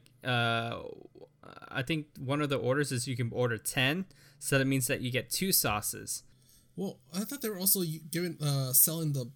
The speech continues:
Speaker 2: bottles.
Speaker 1: Oh no, they weren't selling any bottles. They were just,
Speaker 2: Okay.
Speaker 1: uh, doing the sauce packets, like, you know, the, the, the, the little dipping, uh, sauce packet that you get.
Speaker 2: Yeah.
Speaker 1: Yeah, like the sweet and sours. Uh, yeah.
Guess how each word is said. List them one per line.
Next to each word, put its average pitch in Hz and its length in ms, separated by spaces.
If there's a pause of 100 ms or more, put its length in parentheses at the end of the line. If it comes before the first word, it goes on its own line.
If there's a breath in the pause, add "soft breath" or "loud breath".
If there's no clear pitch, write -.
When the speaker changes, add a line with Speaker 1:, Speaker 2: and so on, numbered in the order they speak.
Speaker 2:
bottles. 139 720 (340)
Speaker 1:
Oh 143 220
no, 143 400
they 135 140
weren't 160 220
selling 135 300
any 127 220
bottles. 107 480
They 131 80
were 127 80
just, 127 320
Speaker 2:
Okay. 135 100
Speaker 1:
uh, 117 280
doing 127 320
the 120 80
sauce 123 360
packets, 107 540
like, 120 160
you 131 80
know, 131 100
the, 120 260 (400 loud breath)
the, 117 300
the, 117 240
the 120 180
little 120 320
dipping, 143 580 (400)
uh, 127 160
sauce 147 260
packet 151 300
that 151 100
you 143 100
get. 156 280 (400)
Speaker 2:
Yeah. 127 220 (500)
Speaker 1:
Yeah, 123 220
like 110 180
the 117 60
sweet 131 180
and 123 120
sours. 123 640 (100)
Uh, 135 100
yeah. 113 180